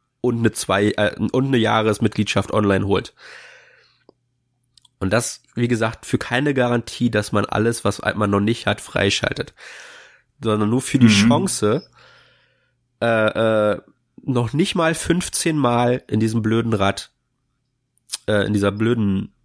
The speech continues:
Speaker 1: Röhre auf Glückschancen zu tippen, dass man etwas Neues bekommt. Und ich kann mir durchaus vorstellen, dass das schon einige in den drei, vier Tagen, die das Spiel raus ist, gemacht haben.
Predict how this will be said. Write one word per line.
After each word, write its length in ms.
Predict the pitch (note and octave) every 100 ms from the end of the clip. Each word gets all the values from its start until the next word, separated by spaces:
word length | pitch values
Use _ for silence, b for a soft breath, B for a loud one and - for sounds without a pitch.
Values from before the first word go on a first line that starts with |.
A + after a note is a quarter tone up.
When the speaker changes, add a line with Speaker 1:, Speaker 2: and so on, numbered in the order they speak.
| -
Speaker 1:
Röhre 540 | A2+ G#2+ A#2 G#2+ G2+ - B B B B B _ -
auf 360 | A2 A2+ -
Glückschancen 680 | A#2 B2+ - - G#2 F#2 F#2+
zu 140 | -
tippen, 420 | G2+ - - A2+ G#2
dass 280 | - A2+ -
man 220 | F#2+ F2+ F2
etwas 340 | F2 F#2 F2+
Neues 240 | E2 D#2 -
bekommt. 560 | - - - B2 - _ B B B B B B B B B B _ _ -
Und 480 | G#2+ G#2+ G#2+ G#2+ -
ich 140 | -
kann 220 | - -
mir 140 | D3 D3
durchaus 320 | C#3 C#3 C3+
vorstellen, 720 | - C3 C3 B2 A#2+ A#2 A2 - -
dass 220 | G#2+ -
das 160 | G#2+ -
schon 180 | A#2
einige 420 | - G#2 B2 B2+ B2
in 140 | A2+
den 220 | A2+ A2
drei, 240 | A2 G#2 A2
vier 180 | -
Tagen, 320 | A#2+ - G#2+ G#2+
die 80 |
das 120 | G#2+ G#2+
Spiel 200 | - G2+
raus 240 | F#2 F#2+
ist, 100 | G2+
gemacht 420 | A#2+ A#2 A#2 -
haben. 340 | - - B2